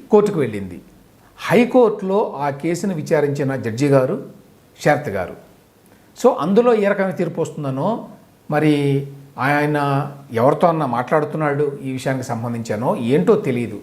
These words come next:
ఎందుకు చేశారో. ఆయనదే కదా ఆయన భార్య ఫోన్ కూడా ట్యాప్ చేశారట.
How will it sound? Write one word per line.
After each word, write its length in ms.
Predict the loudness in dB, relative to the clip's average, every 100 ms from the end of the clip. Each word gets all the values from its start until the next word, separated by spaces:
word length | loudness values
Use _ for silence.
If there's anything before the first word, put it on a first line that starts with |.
| -8
ఎందుకు 320 | -4 -4 -4
చేశారో. 320 | -6 -8 -12 -16 _ _ _ -2
ఆయనదే 360 | 2 4 4 4
కదా 200 | 2 0
ఆయన 140 | -2
భార్య 560 | -4 0 2 2 0 -2 -12 -20 _ _ _
ఫోన్ 220 | -6 -4
కూడా 160 | 0 0
ట్యాప్ 340 | 2 -2 -2
చేశారట. 360 | -8 -8 -8